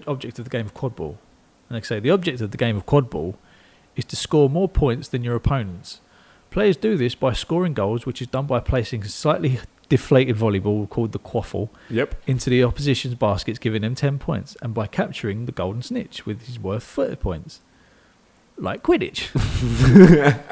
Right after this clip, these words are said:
Speaker 1: <laughs> How do you score points? There are two ways to score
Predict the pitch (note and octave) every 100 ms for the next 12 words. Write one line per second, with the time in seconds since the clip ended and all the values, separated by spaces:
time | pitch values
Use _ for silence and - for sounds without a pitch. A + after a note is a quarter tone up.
0 | - - D4+ C#4 B3 - A#3 - C#4 C#3+
1 | - - - - - F3 F3+ F3 - C4+
2 | F#3 A2+ G2+ - G2+ G2